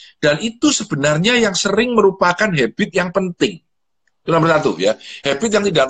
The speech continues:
terpaksa. Contohnya, eh, kita punya waktu yang banyak. Bagaimana men-, menciptakan habit membaca buku kalau dulu jarang membaca? Itu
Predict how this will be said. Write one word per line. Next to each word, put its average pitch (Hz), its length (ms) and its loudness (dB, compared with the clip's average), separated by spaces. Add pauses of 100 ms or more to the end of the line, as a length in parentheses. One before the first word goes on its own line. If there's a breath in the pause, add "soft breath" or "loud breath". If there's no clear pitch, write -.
terpaksa. 139 560 -6
Contohnya, 170 480 0 (480 soft breath)
eh, 165 640 4
kita 220 400 -2
punya 190 240 -2
waktu 160 320 0
yang 175 80 2
banyak. 107 400 -2
Bagaimana 175 400 0
men-, 233 360 -2
menciptakan 202 600 0
habit 139 320 0 (240)
membaca 170 400 2
buku 151 320 -2
kalau 135 240 2
dulu 117 240 0
jarang 107 400 -2
membaca? 95 560 -2
Itu 214 320 0